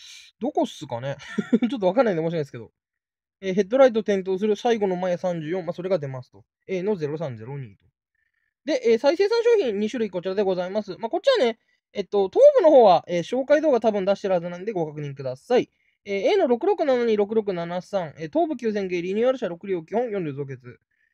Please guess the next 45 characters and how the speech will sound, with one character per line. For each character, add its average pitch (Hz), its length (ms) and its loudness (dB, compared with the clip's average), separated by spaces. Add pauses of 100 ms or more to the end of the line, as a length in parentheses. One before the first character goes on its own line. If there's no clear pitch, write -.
(340)
え 180 120 -4
ー、 - 20 -2
副 - 180 -12
都 392 100 -2
心 453 220 2
線 466 140 2
と 427 80 0
か 277 80 2
ね、 196 140 0
東 247 200 -4
急 262 140 -6
線 262 160 -2
に 254 80 -6
乗 247 120 -4
り 262 100 -6
入 254 100 -4
れ 220 40 -4
て 220 80 -12
く 202 100 -10
る 185 100 -4
タ 202 120 0
イ 185 60 -2
プ 202 140 -10
の、 254 160 0
え 160 160 -4
ー、 151 40 -6
仕 165 140 -12
様 151 160 -2
が、 175 100 -8
ま 202 120 -4
あ、 202 40 -2
一 190 100 -6
応 185 40 -6
こ 196 80 -2
れ 190 60 -2
が 180 80 -6
再 160 160 -6
生 151 100 -12
産 104 160 -18
と。 92 100 -20 (1000)
で、 370 240 -2 (380)
え 190 1300 -4
ー、 202 40 -8
未 254 100 0
だ 453 60 4